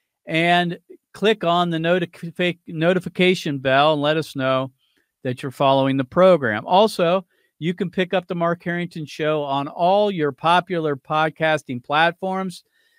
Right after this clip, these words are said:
That's Google Play, Apple Podcasts, Spotify,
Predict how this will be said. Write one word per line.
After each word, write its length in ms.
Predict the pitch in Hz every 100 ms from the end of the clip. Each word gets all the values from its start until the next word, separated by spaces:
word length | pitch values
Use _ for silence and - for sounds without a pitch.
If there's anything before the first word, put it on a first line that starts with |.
| _
That's 280 | 151 143 127
Google 380 | - 165 180 180
Play, 440 | - 165 165 170
Apple 400 | 165 151 156 170
Podcasts, 680 | - 160 165 165 160 160 -
Spotify, 840 | - 147 156 156 165 156 160 165